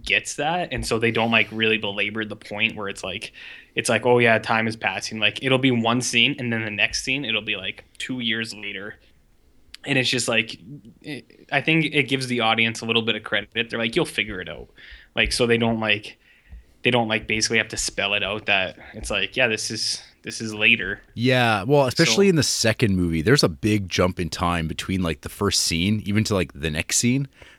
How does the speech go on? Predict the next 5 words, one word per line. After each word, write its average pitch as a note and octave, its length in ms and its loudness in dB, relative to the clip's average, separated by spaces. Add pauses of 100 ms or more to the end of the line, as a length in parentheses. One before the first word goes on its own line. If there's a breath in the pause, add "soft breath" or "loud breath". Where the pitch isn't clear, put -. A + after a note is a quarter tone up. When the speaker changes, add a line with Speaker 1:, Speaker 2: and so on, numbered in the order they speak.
(300 soft breath)
Speaker 1:
Mm-hmm. B2 600 -10
Speaker 2:
Um, D#2 540 -4 (140)
Speaker 1:
Exactly. A#2+ 600 0
Speaker 2:
yeah. D#2+ 260 -4 (600)
Speaker 1:
Um, A#2 560 -2